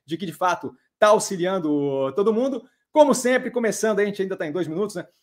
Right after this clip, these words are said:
Meu nome é Cassiano Bittencourt, sou formado em Economia pela Fundação Getúlio Vargas do Rio de Janeiro. Sempre gosto de começar assim, pra galera que é nova, tem bastante gente entrando no canal, super bem-vindos. Não se sintam envergonhados, postem as perguntas, que não tem pergunta boba aqui, tá? É, trabalhei um bom tempo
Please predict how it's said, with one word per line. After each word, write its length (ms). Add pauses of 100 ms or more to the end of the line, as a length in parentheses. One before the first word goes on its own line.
(540)
Meu 140
nome 160
é 20
Cassiano 300
Bittencourt, 420
sou 100
formado 280
em 60
Economia 420
pela 180
Fundação 320
Getúlio 240
Vargas 220
do 60
Rio 60
de 60
Janeiro. 400
Sempre 240
gosto 140
de 60
começar 240
assim, 220
pra 140
galera 240
que 80
é 60
nova, 260
tem 100
bastante 280
gente 160
entrando 160
no 60
canal, 300
super 400
bem-vindos. 580
Não 280
se 140
sintam 340
envergonhados, 520
postem 460
as 80
perguntas, 480 (460)
que 320
não 180
tem 220
pergunta 320
boba 320
aqui, 160
tá? 200 (380)
É, 200
trabalhei 320
um 60
bom 140
tempo 400